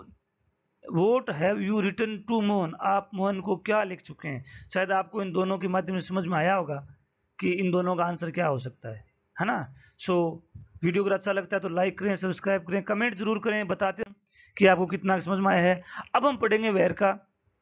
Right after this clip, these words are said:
है ना? तो "Where are you studying?" आप कहाँ पढ़ रहे हैं, तो आप उस स्थान का नाम बता सकते हैं।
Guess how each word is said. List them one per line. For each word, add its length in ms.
है 60
ना? 300
तो 200
"Where 300
are 240
you 200
studying?" 360
आप 240
कहाँ 280
पढ़ 180
रहे 100
हैं, 300
तो 100
आप 220
उस 160
स्थान 280
का 120
नाम 240
बता 200
सकते 300
हैं। 220